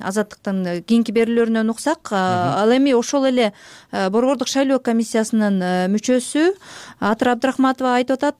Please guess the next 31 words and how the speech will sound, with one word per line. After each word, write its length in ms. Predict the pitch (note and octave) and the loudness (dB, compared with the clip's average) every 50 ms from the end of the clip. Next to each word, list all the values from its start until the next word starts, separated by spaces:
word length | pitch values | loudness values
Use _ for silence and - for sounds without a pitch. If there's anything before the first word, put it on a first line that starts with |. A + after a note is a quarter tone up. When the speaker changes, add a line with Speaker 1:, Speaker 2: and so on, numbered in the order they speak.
| _ - | _ -4
Speaker 1:
э, 640 | G#3+ G3+ G3 F#3+ F#3+ F#3+ F#3+ F#3+ F#3+ F#3+ F3+ - - A#1 - - - - - | 0 0 2 2 2 2 2 0 0 0 -2 -4 -6 -8 -10 -12 -12 -14 -12
бул 560 | - G3+ A3 B3+ C4+ C#4 C4 A#3+ G3 F#3 F#3 | -6 0 2 2 2 2 2 2 2 2 2
мыйзам 340 | F#3+ G#3+ A#3 A3+ C4+ C4 B3 | 2 2 2 2 0 0 -2
бузууга 280 | A#3+ A#3+ B3 A#3 A#3+ A3+ | -2 -2 -2 0 0 0
эле 120 | A3 G#3 G3 | 0 0 0
келип 260 | G#3 A#3 A#3+ A#3 - | 0 0 -2 -2 -4
калат, 260 | - A3 A3 C#4 D#4 _ - - | -2 0 0 0 -2 _ -6 -4
э, 160 | G#3 F3+ F3+ | -4 -4 -4
себеби, 600 | F3+ - A3+ G#3+ G#3+ G#3+ G#3+ A3+ B3 C4+ D#4 D4+ - - - - - - - - - | -2 0 2 4 4 4 4 2 2 0 -2 -4 -8 -14 -20 -20 -20 -20 -18 -10 -6
э, 800 | - F#3 F#3 F#3 F#3 F3+ F3 F3 - - G1+ G1+ - - E3 F#3 - - _ _ _ - - - - | -4 -2 0 0 0 0 -2 -2 -4 -6 -8 -8 -10 -10 -10 -12 -14 -18 _ _ _ -20 -12 -6 -2
расмий 600 | - A3+ B3+ B3 - C#4 C4 A#3+ G#3 F3+ D#3 - - | 0 0 0 0 2 2 2 2 2 0 -4 -6 -4
талапкер 340 | - A3+ A#3 A3+ - A#3+ A3 | -2 -2 -2 0 -2 -2 -4
катары 500 | - A3 G#3+ G#3+ G#3 G#3 G3 F3+ E3+ F3 F3+ | -4 -4 -2 -2 0 2 2 2 0 0 -2
расмий 300 | F#3 A3 A3+ - B3 G#3+ | -2 -2 -2 0 -2 -2
катталганга 880 | A3 - G#3 G#3+ - A3 A3 G#3+ G#3 G#3+ G#3+ G#3 G#3 G#3 G3+ G3 G#3 G3 | -2 -4 -4 -2 -2 0 0 0 0 -2 -2 -2 -2 -4 -4 -2 -4 -4
чейин 380 | G3 - - A3+ A#3 A#3 A3+ A3 | -4 -2 -2 0 2 2 2 2
эле 200 | G#3+ G#3+ B3 D4 | 2 2 2 2
арыз 320 | C#4 A#3 G#3 G#3+ A3 G3 | 2 2 0 0 0 -2
бергенде 440 | F3+ G#3 G#3 G#3 G#3 A3 G#3+ G#3+ B3+ C4 A3+ G#3 A3 | 0 0 0 0 0 0 0 0 0 2 2 4 2
эл 120 | A#3 A3+ | 2 2
аны 240 | G#3 G#3 G#3 A#3 C#4 | 2 0 0 0 -2
талапкер 460 | - - - A3 G#3 G#3 - A3 G#3 | -4 -4 -4 -4 -4 -2 -2 -6 -6
катары 320 | - - G3 - F#3+ F3+ F3+ | -6 -6 -4 -2 -2 -2 -2
кабыл 320 | - - G#3+ G#3 G#3 G#3 | -4 -2 -2 0 2 2
алат. 260 | G3 F#3 F#3+ A3+ C4+ - - - - - - - - _ | 2 2 2 0 -2 -4 -10 -20 -20 -20 -20 -20 -12 _
Ошондуктан, 720 | - G#3 - - A3 G#3+ G#3 - - A3 A3+ B3 B3+ B3 A3 | -6 -4 -2 0 0 -2 -2 -4 -4 -2 0 2 2 2 2
э, 100 | F#3 F#3 | 0 0
мыйзам 360 | F#3+ G3+ G3+ G#3+ A3 G#3+ G#3 | 0 0 0 0 0 0 0
бузууга 840 | G#3 G3+ G#3 G#3 G3+ G3+ F#3+ F#3 F3+ F3 F3 E3+ - F#3+ F#3 F3 E3+ | -2 -2 0 0 2 2 2 2 0 0 -2 -2 -2 0 0 0 0
кирет, 320 | E3+ F#3+ G#3 A3 G#3+ A3 | 0 0 2 2 2 0
ан-, 200 | F#3+ F#3 G#3 G#3+ | 0 -2 -2 -2